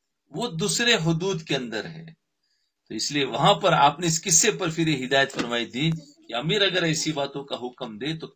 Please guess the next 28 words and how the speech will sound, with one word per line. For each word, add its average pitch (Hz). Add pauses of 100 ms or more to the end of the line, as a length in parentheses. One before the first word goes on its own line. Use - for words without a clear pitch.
कभी 165
न 156
माना 113
जाए। 82 (1160)
हाँ, 92
और 147 (100)
चलते 185
रहो, 160
इख्त-, 156
लेकिन 185
इख्तलाफ 247
नहीं 233
करना -
है, - (440)
इख्तलाफ 160
नहीं 185
करना। 160
कभी 160
कभी 156
इंसान 151 (300)
किसी 160
वक्त 151
में 160
कुछ 151
बातें 143
कह 196
देते 147
हैं, -